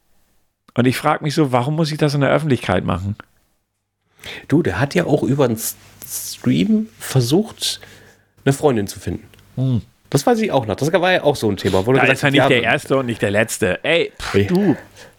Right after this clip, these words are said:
Speaker 1: Ähm, soll er machen. Ist für mich okay.
Speaker 2: Was?
Speaker 1: Hm. Wenn eine junge Frau oder ein Mädel darauf anspringt,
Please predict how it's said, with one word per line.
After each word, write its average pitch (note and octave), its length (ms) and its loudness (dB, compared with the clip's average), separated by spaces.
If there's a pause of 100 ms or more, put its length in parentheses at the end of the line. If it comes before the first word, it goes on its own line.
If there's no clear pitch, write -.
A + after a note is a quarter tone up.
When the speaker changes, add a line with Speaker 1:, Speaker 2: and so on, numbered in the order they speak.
(1080)
Speaker 1:
Ähm, C#3+ 300 0 (140)
soll C#3 240 0
er F#3 120 -2
machen. D#3 360 -8 (600)
Ist E3 160 2
für G3 80 0
mich F3 180 2
okay. F3 360 2 (220)
Speaker 2:
Was? - 100 -2
Speaker 1:
Hm. D#3+ 300 0 (1500)
Wenn A2 220 2
eine B2+ 240 2
junge D3 300 2
Frau D3 380 0
oder D3 160 0
ein C3 120 -6
Mädel D#3 220 0
darauf C3+ 260 2
anspringt, D3+ 640 -2